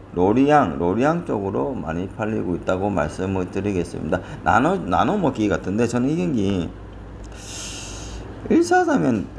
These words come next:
가볼만 하지 않나 생각을 그냥 해봅니다. 메스 대 몽필리에 경기입니다. 이팔오 배당 또 나왔어요.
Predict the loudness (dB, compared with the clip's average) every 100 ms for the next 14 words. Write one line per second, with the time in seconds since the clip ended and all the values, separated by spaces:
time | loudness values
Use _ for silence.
0 | -2 0 2 2 2 2 0 2 0 0
1 | 0 2 0 0 -2 -2 -2 -4 -2 0
2 | 2 2 2 0 -4 -16 -18 -18 -14 2
3 | 4 4 2 4 4 4 0 0 2 2
4 | 0 -2 0 -2 2 2 4 4 2 0
5 | 0 2 0 0 -2 -2 0 0 -2